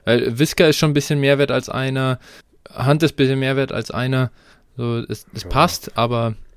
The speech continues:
Speaker 1: ja, im, im Prinzip ist es vielleicht auch einfach für beide relativ fair. Kommt dann auch drauf an, natürlich, wo, wie, wie sieht er das, das, äh, Team von, äh, von Stiffarm Saints jetzt in, in Rest of Season?
Speaker 2: Ja, klar.
Speaker 1: Wenn er glaubt, dass der,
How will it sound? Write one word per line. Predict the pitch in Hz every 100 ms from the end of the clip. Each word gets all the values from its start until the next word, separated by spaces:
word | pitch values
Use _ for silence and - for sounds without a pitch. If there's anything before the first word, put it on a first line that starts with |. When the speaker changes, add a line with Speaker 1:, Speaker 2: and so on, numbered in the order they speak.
| _ -
Speaker 1:
ja, | 92 95
im, | - 139
im | 165 175
Prinzip | 160 143 123 160
ist | 139
es | -
vielleicht | 117 117 -
auch | 107
einfach | 110 107
für | - 98
beide | 98 104 104
relativ | 113 - 104
fair. | - 123 135 131 - - -
Kommt | 110 113
dann | 113
auch | 92 107
drauf | - 110 -
an, | 107 110 110 107
natürlich, | 104 - 113 110 101 107
wo, | 113 113 113
wie, | 110
wie | 110 113
sieht | 117 113
er | 101
das, | 120 113 - -
das, | 110 - - - - - - -
äh, | 110 107
Team | - 123 123
von, | - 120 113 107 -
äh, | 110
von | 101 107
Stiffarm | - - 135 98
Saints | - 98 90 -
jetzt | 95 -
in, | 98 107
in | - - - - -
Rest | 107 -
of | 107
Season? | - 110 95 - - -
Speaker 2:
Ja, | 104 101
klar. | - 110 - -
Speaker 1:
Wenn | 120 110
er | 113
glaubt, | 110 120 139
dass | 117
der, | - 117 123